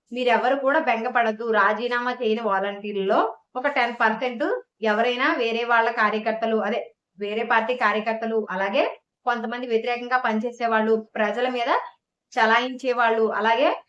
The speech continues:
already అక్కడ పార్టీలోనే వైసీపీ కార్యకర్తలతో కూడా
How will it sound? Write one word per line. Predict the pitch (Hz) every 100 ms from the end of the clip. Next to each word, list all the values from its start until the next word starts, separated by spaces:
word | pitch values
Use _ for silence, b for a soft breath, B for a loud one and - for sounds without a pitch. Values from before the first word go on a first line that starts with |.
| _ -
already | 185 208 262 262 320
అక్కడ | 220 220 277
పార్టీలోనే | 285 254 254 277 269 269 277
వైసీపీ | 262 220 226 262 269
కార్యకర్తలతో | 262 240 247 254 240 240 254
కూడా | 247 220 233